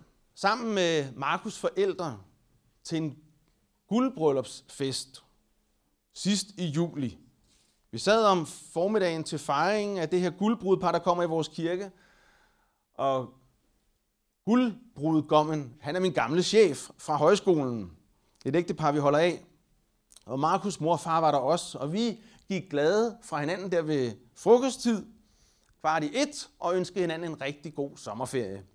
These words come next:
Blot to timer senere havde jeg faren i røret, der havde fundet sin søn død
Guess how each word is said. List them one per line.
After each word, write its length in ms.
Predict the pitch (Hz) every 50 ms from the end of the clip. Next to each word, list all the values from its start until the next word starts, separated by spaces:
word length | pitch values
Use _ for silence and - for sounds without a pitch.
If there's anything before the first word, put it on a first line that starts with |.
| _ _ _ _ _ _ _ _ _ _ _ _ - - - - - - _ - _ - _ _ - _ _ _ _ _
Blot 280 | - 156 190 226 - -
to 280 | - - 285 294 - -
timer 360 | - - 208 202 208 208 208
senere 500 | - - 160 151 151 160 170 170 156 135 - _ _ _ _ _ _ _ _ _ _ _ _ _ _ _ _ _ _ _ _ _ _ _ _ _ _ -
havde 80 | 139
jeg 100 | 139 139
faren 280 | - - 139 131 147 160
i 20 |
røret, 420 | 156 131 131 131 123 127 135 135 135 135 _ _ _ _ _ _ _ _ _ -
der 60 | 117
havde 100 | 123 113
fundet 280 | - - 127 135 139
sin 220 | 123 - 131 123 120
søn 300 | - - 123 123 131 131
død 300 | 127 - 127 127 120